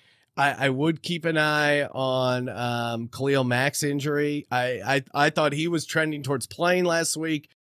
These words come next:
Kind of one of the reasons I, I, I like the, uh, Bears there. He was, he ended up being a late scratch. He's dealing with a weird foot,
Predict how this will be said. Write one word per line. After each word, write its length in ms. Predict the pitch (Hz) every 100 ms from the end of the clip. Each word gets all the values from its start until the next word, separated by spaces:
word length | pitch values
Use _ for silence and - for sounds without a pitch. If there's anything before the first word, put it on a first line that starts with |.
| -
Kind 160 | 147 156
of 60 |
one 100 | 156
of 60 | 151
the 80 | 147
reasons 320 | 147 135 139
I, 140 | 135
I, 140 | 104 135 120
I 20 | 127
like 340 | 127 139 123
the, 220 | 135 127
uh, 100 | 120
Bears 380 | 107 127 139 127
there. 160 | 120 113
He 100 | 139
was, 320 | 139 113 - _ _ _ -
he 120 | 165
ended 200 | 170 165
up 80 | 147
being 180 | 156
a 40 | 147
late 180 | 143 131
scratch. 400 | - 135 131 127
He's 160 | 151
dealing 240 | 131 143 135
with 100 | 127
a 20 |
weird 240 | 123 123 107
foot, 220 | 135 127